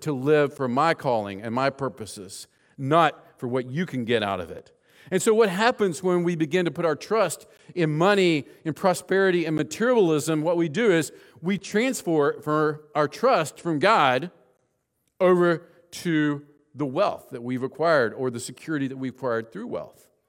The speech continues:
And so all of a sudden, we don't really need to depend upon God. None of us have to pray, "Give us this day our daily bread." I, I would think nobody in here has to worry about where your next meal is coming from. You're worried where you might go for your next meal, but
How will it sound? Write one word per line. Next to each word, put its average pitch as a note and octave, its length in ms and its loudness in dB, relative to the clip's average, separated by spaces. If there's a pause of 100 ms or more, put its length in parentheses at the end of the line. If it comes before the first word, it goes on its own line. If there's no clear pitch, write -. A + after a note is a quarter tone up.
(580)
And E3 80 -4
so F3 260 0
all G#3+ 180 2
of G3+ 60 4
a F3+ 40 0
sudden, A3+ 340 2 (180)
we F#3 200 2
don't A#3+ 220 2
really G#3 240 4
need F#3+ 200 -2
to D#3+ 60 0
depend D#3 380 0
upon E3+ 280 0
God. D3+ 520 2 (220)
None A#3 260 4
of B3+ 100 2
us F#3 120 2
have E3+ 220 -2
to E3 80 -4
pray, D3+ 560 0 (400)
"Give F3+ 200 4
us E3+ 200 2
this D#3 180 -4
day C3+ 260 2
our C3+ 140 2
daily A#2+ 300 -2
bread." A2 520 -2 (640)
I, F#3+ 140 2
I F#3 140 4
would A#3 140 0
think A#3 160 0
nobody A3 400 2
in G#3 100 2
here F3+ 280 2
has E3 220 -4
to F3+ 100 -4
worry F3+ 320 0
about C#3+ 220 -2
where D3+ 120 -4
your D3 160 -4
next C#3+ 240 -6
meal D3+ 260 -8
is G#2+ 100 -10
coming G#2+ 240 -12
from. A#2 160 -4
You're C3+ 180 -2 (220)
worried F3+ 340 2 (160)
where D#3 180 0
you D#3+ 120 0
might B2+ 220 2
go G3+ 220 6
for E3 140 -2
your B2+ 160 -2
next B2+ 220 -6
meal, C#3 180 2
but D3+ 180 0